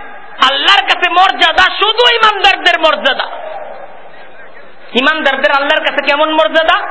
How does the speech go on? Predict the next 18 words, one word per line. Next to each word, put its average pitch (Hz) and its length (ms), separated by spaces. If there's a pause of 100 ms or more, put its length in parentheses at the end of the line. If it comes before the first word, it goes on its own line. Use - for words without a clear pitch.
(220)
হাদিসের 262 400
মাঝে 277 300
আছে 208 240 (540)
যে 240 200
যতদিন 370 500 (100)
পর্যন্ত 262 520 (160)
এই 311 180
পৃথিবীতে 262 680 (160)
শুধুমাত্র 359 520 (220)
আল্লাহ 392 300 (100)
বল-, 339 300
বলনেওয়ালা 311 800
একজন 370 400
মানুষ 311 260 (120)
থাকবে, - 300 (2250)
এই 262 160
পৃথিবীর 311 540
মাঝে 254 340